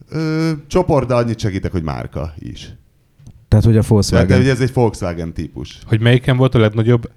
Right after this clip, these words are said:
Speaker 3: nyereség?
Speaker 1: Igen, mind kerestek a legtöbbet?
Speaker 3: Hát talán C C-n, vagy Isten
Speaker 2: Touareg.
Speaker 3: tudja.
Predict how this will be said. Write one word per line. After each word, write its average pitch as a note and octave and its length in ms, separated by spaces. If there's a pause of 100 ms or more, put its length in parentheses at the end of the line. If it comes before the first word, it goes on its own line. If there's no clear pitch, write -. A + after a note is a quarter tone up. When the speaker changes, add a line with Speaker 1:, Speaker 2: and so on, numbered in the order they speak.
(340)
Speaker 3:
nyereség? G#2+ 680
Speaker 1:
Igen, F#2+ 280
mind C3 200
kerestek G#2 400
a F#2+ 60
legtöbbet? D2+ 500
Speaker 3:
Hát G3 200
talán A2+ 280
C G#2 280
C-n, F2+ 280
vagy G2+ 120
Isten G2+ 240
Speaker 2:
Touareg. F2 500
Speaker 3:
tudja. - 160